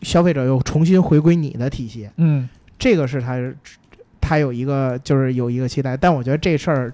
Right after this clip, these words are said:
Speaker 1: 但我觉得这事儿并不靠谱。你不能指望别人犯错，你得保证你自己不犯错。
Speaker 2: 是。对。
Speaker 1: 然后，哎，我突然发现这个特别有意思的一点啊，就是我们其实老觉得这个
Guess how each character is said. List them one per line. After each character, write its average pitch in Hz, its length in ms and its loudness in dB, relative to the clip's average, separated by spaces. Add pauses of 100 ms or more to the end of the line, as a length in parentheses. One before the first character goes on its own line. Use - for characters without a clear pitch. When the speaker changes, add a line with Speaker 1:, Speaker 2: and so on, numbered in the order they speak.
Speaker 1:
但 160 200 0
我 117 80 -4
觉 120 100 0
得 143 60 2
这 156 100 0
事 151 80 0
儿 147 60 4
并 151 120 2
不 139 100 -4
靠 143 140 -2
谱。 123 140 -4
你 131 140 -4
不 160 100 2
能 185 140 4
指 143 100 -2
望 127 120 -2
别 127 180 -2
人 180 100 2
犯 135 160 -2
错， 120 180 -6
你 139 140 -4
得 170 100 0
保 151 140 0
证 160 140 4
你 135 80 0
自 175 120 0
己 147 80 -2
不 - 140 -6
犯 113 180 -6
错。 104 200 -6 (160)
Speaker 2:
是。 143 80 -6
对。 131 100 -8 (280)
Speaker 1:
然 156 120 4
后， 247 160 6 (180)
哎， 196 100 6
我 147 120 4
突 190 120 2
然 208 80 2
发 202 100 0
现 202 100 0
这 185 140 -2
个 147 100 -2
特 - 160 -8
别 170 120 2
有 143 100 4
意 170 100 2
思 147 140 4
的 131 80 2
一 123 80 2
点 - 160 -2
啊， 104 220 -8
就 156 100 4
是 151 160 4 (920)
我 123 180 0
们 113 140 -6
其 202 160 2
实 233 140 4
老 139 200 2
觉 127 140 0
得 185 120 4
这 170 160 2
个 113 320 -4